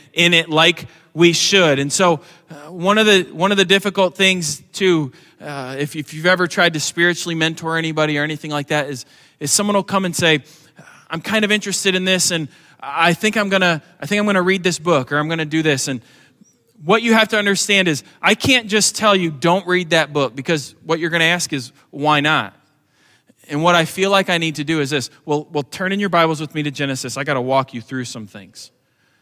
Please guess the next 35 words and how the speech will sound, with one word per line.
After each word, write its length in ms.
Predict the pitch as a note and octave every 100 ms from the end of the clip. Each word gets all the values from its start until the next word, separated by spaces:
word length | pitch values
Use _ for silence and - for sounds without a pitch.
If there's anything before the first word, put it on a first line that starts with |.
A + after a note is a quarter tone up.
| _ _ _ -
I 100 | E3
can't 300 | - A#3 A3+
just 160 | G#3+
sit 140 | G#3+ G#3
there 100 | G3+
and 80 | F#3+
say, 160 | E3+ - -
"That 120 | D#3
author's 380 | E3 E3 D3 B2
bad." 380 | C3 A2+ G#2 A2 _ _ _ _
You're 160 | B2+
gonna 140 | C#3 C3+
ask 240 | C#3 -
me 80 | C#3
why. 380 | C#3+ C#3+ A2+ G2+ _ _ _ _ _ _
And 80 | C#3+
then 80 | C#3+
I'm 100 | D#3
gonna 140 | D#3+
have 140 | D#3 C#3+
to 80 |
walk 340 | C3+ C3+ C3+ C3
you 80 | A#2+
through 160 | B2+
some 180 | A#2 A#2
things. 300 | A#2 G#2+ G#2
Say, 240 | - A#2+ A2 - _ _
"Oh, 80 | B2+
because 320 | B2 C#3 B2
I, 340 | B2 A2 B2+
I 60 | C3+
think 200 | D#3 D3+
that's 160 | C#3+ C3
a 60 |
sheep, 420 | A#2 - C3+ -